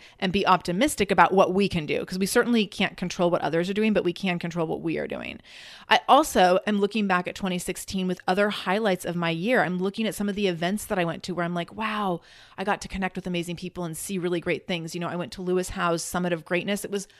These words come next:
phenomenal. I'm already counting down the days to when I go again in September.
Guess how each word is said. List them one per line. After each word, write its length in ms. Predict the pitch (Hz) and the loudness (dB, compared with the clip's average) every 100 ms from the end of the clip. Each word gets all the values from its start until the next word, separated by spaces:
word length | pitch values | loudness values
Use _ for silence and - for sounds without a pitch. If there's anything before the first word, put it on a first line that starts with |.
| _ | _
phenomenal. 880 | - 214 220 214 226 240 240 220 180 | -12 -6 -4 -2 2 2 4 2 2
I'm 160 | 196 - | 0 -2
already 300 | 208 220 220 | 0 2 0
counting 520 | 214 - 220 220 220 | -2 -6 -2 0 2
down 260 | 208 202 202 | 4 4 4
the 40 | |
days 340 | 190 196 190 185 | 2 2 2 -2
to 100 | 180 | -4
when 80 | |
I 60 | 175 | -2
go 160 | 175 180 | 0 -2
again 340 | 175 185 170 | -2 -2 -2
in 80 | 165 | -2
September. 600 | 180 - - 180 165 | -4 -4 -4 -2 -2